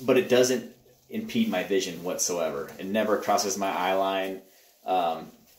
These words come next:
to where I can't see, which is really nice. So a little bit about the feel of the jacket. The outside, it has a really great feel to it. Um,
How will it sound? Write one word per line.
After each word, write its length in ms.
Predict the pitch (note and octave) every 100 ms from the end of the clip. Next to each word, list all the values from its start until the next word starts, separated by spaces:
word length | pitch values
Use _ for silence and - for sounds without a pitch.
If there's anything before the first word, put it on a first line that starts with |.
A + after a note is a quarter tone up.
| - -
to 100 | G2
where 140 | F#2+
I 60 | -
can't 300 | - F#2 -
see, 300 | - G#2+ A2
which 160 | F#2+
is 100 | F#2+
really 220 | G2+ G2
nice. 600 | F2+ F2 E2 - - - - - - - - - - - - - - - - - - - - - - - - - -
So 160 | - B2
a 20 |
little 160 | D#3+ G#3+
bit 100 | F3
about 260 | C3+ C3+
the 40 | -
feel 400 | - G#2+ A2 B2+
of 80 |
the 80 | C#3+
jacket. 540 | C#3+ D#3 D#3+ E3+ C3+ - - - - - -
The 160 | A#2+ B2+
outside, 420 | F3+ F3+ D#3+ E3+
it 100 | B2
has 160 | A#2 A2+
a 60 |
really 280 | F#2+ A#2+ C3
great 320 | G#2 A2 A2+
feel 240 | - G#2+ G#2+
to 200 | C3+ B2+
it. 280 | B2+ B2+ - -
Um, 500 | G2+ G2 F2+ F2